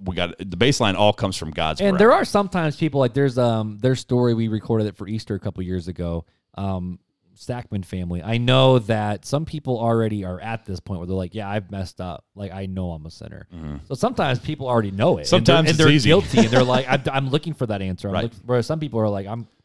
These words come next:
Speaker 2: just living their life
Speaker 1: Yeah.
Speaker 2: clueless."
Speaker 1: So, so it's important to, to get that baseline going of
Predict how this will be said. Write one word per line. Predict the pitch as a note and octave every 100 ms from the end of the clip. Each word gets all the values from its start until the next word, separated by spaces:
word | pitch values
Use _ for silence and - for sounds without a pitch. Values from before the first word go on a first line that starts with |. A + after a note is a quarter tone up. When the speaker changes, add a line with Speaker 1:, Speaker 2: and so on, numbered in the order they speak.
| _ _ _
Speaker 2:
just | A2+
living | A2+ G#2+
their | G#2
life | G#2 G#2+
Speaker 1:
Yeah. |
Speaker 2:
clueless." | - B2 G#2+ - -
Speaker 1:
So, | G3+ -
so | F#3+ D#3+
it's | D#3 -
important | C#3+ - D3 G2+
to, | G2 -
to | - G2
get | F#2+ A#2
that | G2 D2+
baseline | F#2 F2+ - D#2 D2
going | C#2+ C#2 D2
of | - -